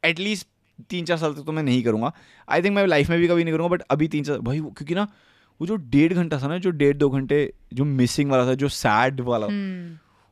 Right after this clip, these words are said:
Speaker 1: वो भाई इतना क्रे-, मतलब इतनी सैडनेस ना, I don't think मैं किसी के मरने पे होगी मेरे को, जितनी मेरे को उस टाइम पे हुई थी, मतलब वो भी
Speaker 2: हम्म।
Speaker 1: पीक सैडनेस ब्रो,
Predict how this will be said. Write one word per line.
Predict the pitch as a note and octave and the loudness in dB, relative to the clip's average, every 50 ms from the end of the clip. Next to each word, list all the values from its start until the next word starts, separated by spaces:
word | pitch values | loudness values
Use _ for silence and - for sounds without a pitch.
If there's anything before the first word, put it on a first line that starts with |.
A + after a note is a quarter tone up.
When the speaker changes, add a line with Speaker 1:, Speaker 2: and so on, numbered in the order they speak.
| _ - | _ -16
Speaker 1:
वो | B2+ B2+ C3 C#3+ D#3 E3+ F3 F#3 G3 G3 | -14 -10 -6 -2 2 4 4 4 4 4
भाई | D#3 - D#3 E3+ G3+ | 0 -2 -4 -2 -4
इतना | G3+ F3+ E3+ - _ _ - F#3 D#3+ D#3+ D#3 D#3+ D#3+ D3+ D3 D#3 E3 F#3+ G#3 | -4 -4 -8 -10 _ _ -6 -6 -4 -4 -4 -4 -2 0 2 2 2 2 0
क्रे-, | G3 - _ - - E3 D3+ D3+ D3+ C#3+ | -2 -6 _ -8 -4 0 0 0 0 0
मतलब | D#3 F3 G3+ - - | 0 0 0 0 0
इतनी | E3+ - - F3+ G3 G#3+ | -4 -2 0 0 0 0
सैडनेस | G3+ - F3+ D#3 E3 D#3+ D#3+ D#3+ D#3 | 2 2 2 2 2 2 -2 -4 -4
ना, | F3+ F#3+ G3+ E3 C3 | -4 -6 -4 -2 -2
I | C#3+ | -2
don't | D#3 F3+ G3 | -2 -4 -6
think | F#3 G3+ G3 G3 | -6 -8 -8 -8
मैं | G3+ F#3 | -8 -8
किसी | G3+ F#3+ F3+ G3+ | -8 -8 -8 -6
के | G#3+ A3 | -4 -2
मरने | G#3+ F#3+ D3 C3 B2+ C#3 C#3+ D3 | 0 0 0 0 2 0 0 2
पे | D3+ D3+ C#3+ A#2 _ _ _ _ _ _ - - - - G2+ A#2+ | 2 2 0 0 _ _ _ _ _ _ -20 -18 -8 -6 -2 2
होगी | C3 B2+ B2 B2 A#2+ B2 | 4 4 6 6 6 4
मेरे | A#2+ A#2 A2+ A2 | 4 4 4 2
को, | A2+ A#2 | 0 0
जितनी | A#2+ C3 C3+ - D3 D#3 | -2 -2 -6 -4 -2 -2
मेरे | D3+ D3 C#3 | 0 0 0
को | D3 D#3+ | 2 2
उस | D#3+ C#3+ - | 2 0 0
टाइम | - C3+ C3+ B2 | 0 -2 0 0
पे | D3+ | 0
हुई | D3 B2 B2 B2+ B2 | 0 2 2 2 2
थी, | A2 C3+ | 2 0
मतलब | C3+ C#3+ D#3+ D#3+ | 0 0 0 2
वो | D#3+ | 2
भी | E3 G#3+ G#3+ | 0 0 -2
Speaker 2:
हम्म। | G3 E3+ - | -4 -8 -12
Speaker 1:
पीक | - - - F#3 E3+ E3+ F3 F#3 G3 G3+ E3 - | -8 -4 -2 -2 0 0 0 -2 -4 -4 -6 -8
सैडनेस | - - F#3 E3 D#3+ E3 D#3+ E3 D#3+ D#3 C#3+ | -6 -2 0 0 0 -2 -2 -6 -10 -10 -10
ब्रो, | C#3 D3 E3 F3+ E3 | -8 -6 -6 -6 -6